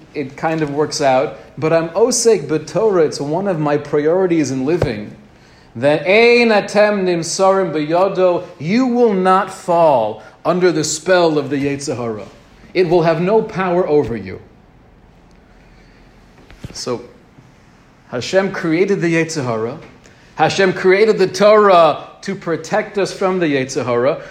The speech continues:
What does that have to do with the analogy that was given of the bandage on the wound? So explains the Maharsha. The Maharsha says, a person thinks that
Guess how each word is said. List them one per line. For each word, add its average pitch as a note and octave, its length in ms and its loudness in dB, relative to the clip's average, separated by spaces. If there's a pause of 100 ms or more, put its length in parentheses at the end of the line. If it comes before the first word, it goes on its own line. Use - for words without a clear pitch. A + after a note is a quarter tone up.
(140)
What D#3+ 240 2
does A3+ 180 2
that F#3+ 160 4
have F#3 260 2
to F3+ 80 -4
do F3+ 180 0
with E3+ 160 -2
the D#3+ 120 0
analogy E3 640 -2
that D#3 180 0
was C#3 160 -4
given A3 680 -2 (320)
of C3 160 -4
the C#3+ 80 -2
bandage E3+ 580 0
on D3+ 140 2
the C3+ 80 -4
wound? A3 640 -6 (1200)
So A#2 140 -14
explains D#3 500 -8
the E3 60 -8
Maharsha. C3 680 -4 (1300)
The - 60 -16
Maharsha F3 480 -6
says, D3 680 -4 (4000)
a - 60 -10
person G#3 420 0
thinks D#3+ 460 -2
that C3 460 0